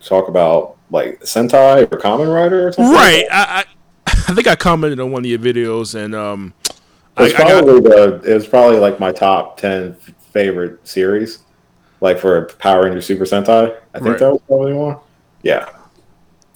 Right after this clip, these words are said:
Speaker 2: Um,
Speaker 1: That, it still ha-, holds the most views on any of my videos, which is
Speaker 2: it's
Speaker 1: insane
Speaker 2: a
Speaker 1: to me.
Speaker 2: popular subject right now, um, for some reason,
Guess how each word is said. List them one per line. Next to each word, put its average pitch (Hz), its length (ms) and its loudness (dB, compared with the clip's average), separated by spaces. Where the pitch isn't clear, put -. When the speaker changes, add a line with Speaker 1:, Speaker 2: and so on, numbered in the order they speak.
Speaker 2:
Um, 131 120 -2
Speaker 1:
That, 131 340 2
it 143 120 2
still 190 580 4
ha-, - 260 -8
holds 123 560 2
the 110 220 0
most 107 380 2
views 98 500 -4
on 98 320 -6
any 101 180 -2
of 87 160 -4
my 73 140 -8
videos, 62 460 -12
which - 180 -10
is 87 120 -12
Speaker 2:
it's 90 280 -6
Speaker 1:
insane 117 220 -4
Speaker 2:
a - 40 -14
Speaker 1:
to - 60 -8
me. - 100 -10
Speaker 2:
popular 151 520 -4
subject 143 480 -4
right 101 160 -10
now, 98 240 -18
um, 113 520 -10
for 156 140 -4
some 156 320 -2
reason, 139 560 -4